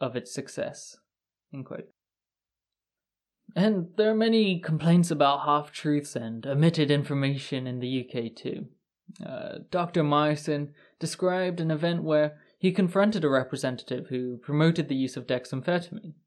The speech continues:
um, that amphetamine from the fat people die first ad. After, um, double-checking the sales pitch, Myerson found that the drug had only been proved to reduce appetite for six weeks,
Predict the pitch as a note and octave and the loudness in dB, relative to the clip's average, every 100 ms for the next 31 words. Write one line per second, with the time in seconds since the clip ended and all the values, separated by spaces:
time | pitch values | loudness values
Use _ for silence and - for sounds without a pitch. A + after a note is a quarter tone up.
0 | - - - - - - - - C3+ C3+ | -14 -8 -6 -6 -8 -8 -8 -2 0 0
1 | B2+ - C#3+ C#3+ C3+ B2 B2+ B2+ B2 A#2 | -2 2 2 2 -2 -2 -4 -6 -4 -4
2 | A2+ _ _ _ - D3+ - C#3 C3+ G#2+ | -6 _ _ _ 0 0 0 -4 -4 -2
3 | B2 A#2+ - B2+ B2 - - - - _ | 0 0 -4 -6 -6 -6 -8 -8 -12 _
4 | _ _ _ _ _ _ _ _ _ _ | _ _ _ _ _ _ _ _ _ _
5 | - G#3 G#3+ G3 C3 - - - - - | -6 -4 2 4 4 2 -2 -6 -14 -18
6 | _ D3 E3 D#3+ D#3 E3 E3+ C3+ - E3+ | _ -2 0 0 0 2 2 -2 -2 0
7 | A3 A3 B2 - - - _ _ - D#3 | 0 -2 -6 -6 -8 -20 _ _ -10 -4
8 | F#3+ G#3+ - F#3 E3+ D3 C#3 C#3 - _ | 0 0 0 -4 0 0 0 -4 -8 _
9 | - D3+ D3 D3 F3 F#3+ F#3 E3 F3 G3 | -8 -4 -2 0 4 4 4 0 2 0
10 | F#3+ F3 E3+ A3 C4+ F3 - - D3+ D3 | 0 0 0 0 2 0 -2 -4 -2 0
11 | D#3+ E3+ C#3 C3+ D3+ C#3+ C#3+ D3 C#3+ - | 0 0 0 0 -4 -4 -4 -4 -8 -4
12 | C#3 - F#3+ G#3 C3+ - - | -6 -4 -6 -6 -8 -16 -20